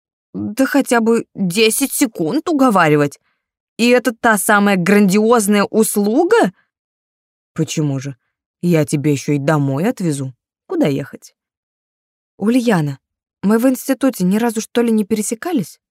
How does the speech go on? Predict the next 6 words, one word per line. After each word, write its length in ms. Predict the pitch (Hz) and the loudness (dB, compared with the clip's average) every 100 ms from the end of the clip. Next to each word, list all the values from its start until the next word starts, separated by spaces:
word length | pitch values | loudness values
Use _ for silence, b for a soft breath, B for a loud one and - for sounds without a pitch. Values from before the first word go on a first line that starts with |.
| _ _ _ _ _ _ _ _ | _ _ _ _ _ _ _ _
Хотя 500 | - 180 175 185 170 - | -8 -8 -4 -4 -4 -6
у 120 | 185 | -6
меня 280 | 175 175 170 | -4 -4 -4
же 120 | 156 | -8
факультет 520 | - 170 170 147 - | -8 -4 -4 -4 -10
другой». 440 | - 143 156 139 | -10 -10 -10 -12